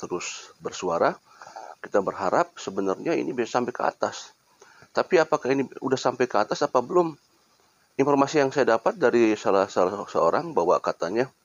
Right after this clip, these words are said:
salah satu dari pihak, eh, apa namanya, eh, Komnas ham katanya ya, ada yang pernah, eh, menanyakan hal kasus Subang.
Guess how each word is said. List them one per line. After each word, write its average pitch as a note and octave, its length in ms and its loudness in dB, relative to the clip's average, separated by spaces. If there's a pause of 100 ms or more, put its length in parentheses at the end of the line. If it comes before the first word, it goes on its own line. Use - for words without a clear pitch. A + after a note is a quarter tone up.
(680)
salah G#2 240 -4
satu F#2+ 360 0
dari F2+ 440 -2
pihak, - 400 -8 (400)
eh, F2 380 -4 (100)
apa - 160 -6
namanya, F#2+ 440 -4 (1160)
eh, F2+ 320 -4 (120)
Komnas F#2+ 480 -2 (100)
ham G#2+ 300 0
katanya D#2+ 440 -6
ya, A2+ 140 -4 (500)
ada F#2 240 -6
yang F#2+ 200 -4
pernah, F#2+ 480 -4 (1000)
eh, D#2+ 580 -4 (100)
menanyakan F#2 560 -4
hal D#2+ 220 0 (140)
kasus - 240 -10
Subang. E2 400 -8